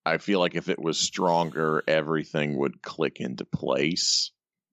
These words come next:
That is mostly because, I mean,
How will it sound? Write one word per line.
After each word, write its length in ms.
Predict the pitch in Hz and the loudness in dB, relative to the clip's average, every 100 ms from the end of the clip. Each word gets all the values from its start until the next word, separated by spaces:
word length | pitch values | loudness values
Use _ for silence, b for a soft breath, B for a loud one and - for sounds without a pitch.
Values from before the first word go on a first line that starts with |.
| - | -6
That 280 | - 87 92 | 0 2 4
is 500 | 87 82 71 67 67 | 4 2 0 -6 -8
mostly 1600 | 76 78 80 82 82 85 85 82 87 - - 82 80 71 69 69 67 | -4 0 2 4 4 4 4 4 2 -2 -4 0 2 2 2 0 -2
because, 360 | 82 73 82 78 | -4 2 2 4
I 80 | 85 | 2
mean, 340 | 85 82 78 | 4 2 -2